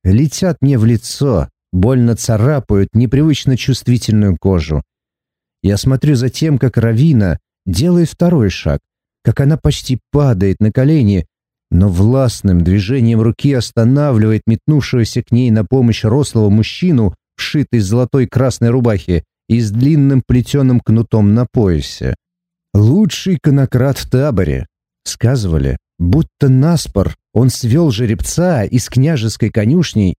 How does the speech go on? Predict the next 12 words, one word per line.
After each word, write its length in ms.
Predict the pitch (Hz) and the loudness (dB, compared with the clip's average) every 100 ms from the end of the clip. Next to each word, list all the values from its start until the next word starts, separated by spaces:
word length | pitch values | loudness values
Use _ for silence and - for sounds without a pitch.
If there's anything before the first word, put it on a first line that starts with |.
| - | -2
и 100 | 123 | -2
в 120 | - | -2
тот 280 | - 160 92 | -2 0 -2
же 220 | 80 95 | -4 -4
день 420 | 80 131 156 95 - | -2 -2 0 -2 -2
продал 480 | 104 170 165 113 | 0 2 2 2
его 320 | 104 107 120 139 | 2 2 2 2
нерадивым 600 | 113 120 110 135 139 139 | 2 0 -2 0 0 0
конюхам, 680 | - 214 98 85 - 73 71 _ _ | 0 0 2 0 -2 -2 -4 _ _
поутру 400 | 123 123 156 180 | -2 0 2 0
обнаружившим 800 | 123 110 120 185 160 165 - 170 - | 2 2 2 2 0 -2 -2 -2 0
пропажу 600 | 196 - 190 80 69 | -2 0 -2 -2 -6